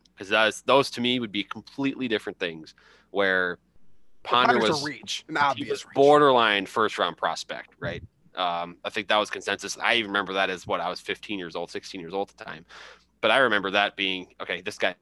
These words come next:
Speaker 1: might go first round." Um, you know, he, there was clear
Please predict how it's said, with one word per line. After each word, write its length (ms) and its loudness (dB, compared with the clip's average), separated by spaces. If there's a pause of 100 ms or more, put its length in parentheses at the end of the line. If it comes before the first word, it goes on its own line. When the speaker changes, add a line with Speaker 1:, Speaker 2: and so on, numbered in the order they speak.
Speaker 1:
might 260 -4
go 160 -6
first 300 -8
round." 440 -8
Um, 500 -10 (420)
you 80 -10
know, 60 -12
he, 140 -16 (200)
there 100 -2
was 140 -4
clear 520 0